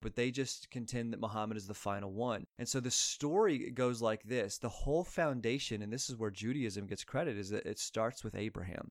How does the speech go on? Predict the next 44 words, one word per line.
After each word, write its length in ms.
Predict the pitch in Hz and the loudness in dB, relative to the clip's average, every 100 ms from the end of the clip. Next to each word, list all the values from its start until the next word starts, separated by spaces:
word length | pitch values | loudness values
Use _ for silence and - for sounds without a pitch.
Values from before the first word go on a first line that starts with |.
| - | -4
And 480 | 113 110 110 110 - - | 0 2 2 0 -4 0
Abraham 720 | 127 160 160 123 107 107 131 - | 2 4 2 2 -2 -4 -6 -4
in 220 | 120 160 | 0 0
Genesis 840 | 127 139 170 147 - 101 110 - - | 4 6 6 2 0 0 -2 -4 -2
has 320 | 117 120 117 - | 2 4 2 -2
these 360 | 123 113 110 - - | 0 0 -2 -6 -6
two 200 | - 120 | -4 -2
sons. 520 | - - 131 104 98 | 0 0 0 -2 -4
One 160 | 104 147 | -2 -2
of 60 | |
his 140 | 214 - | -2 0
sons, 360 | 139 127 127 | 0 0 -2
he 80 | 120 | -2
has 120 | 110 | -4
multiple 340 | 95 120 113 98 | 0 -2 -2 -4
sons, 260 | 107 107 | -2 -4
but 80 | 107 | 0
one 160 | 110 170 | 0 0
of 40 | |
his 120 | 143 | -2
sons 340 | - 117 117 - | 0 0 0 -4
that 100 | 117 | -4
the 80 | 127 | -2
Muslims 760 | 113 110 113 143 156 170 185 - | 0 2 4 4 2 2 0 -4
emphasize, 680 | - 185 196 143 - 110 104 | -4 -4 -4 -4 0 0 0
and 100 | 107 | -2
this 160 | 107 - | -4 -4
is 60 | 127 | 0
where 140 | 135 | 0
the 160 | 147 151 | 4 6
offshoot 400 | 151 - 127 - | 6 4 -6 -6
comes 200 | 113 107 | -6 -6
from, 280 | 107 104 - | -6 -6 -6
is 220 | 110 101 - | -6 -6 -4
through 460 | 113 113 113 120 - _ | 0 2 2 0 -4 _
Ishmael. 640 | 127 120 - 107 98 98 - | -2 0 0 0 -2 -4 -6
So 160 | - 110 | -6 -4
the 100 | 104 | -2
whole 340 | - 139 143 | 0 2 4
religion 600 | 175 185 190 151 110 135 - | 6 6 4 4 -2 -4 -10
is 80 | - | -4
founded 320 | - 131 123 | 2 2 2
from 260 | - 127 156 | 2 2 4
Abraham 520 | 175 131 123 120 117 | 4 4 4 2 0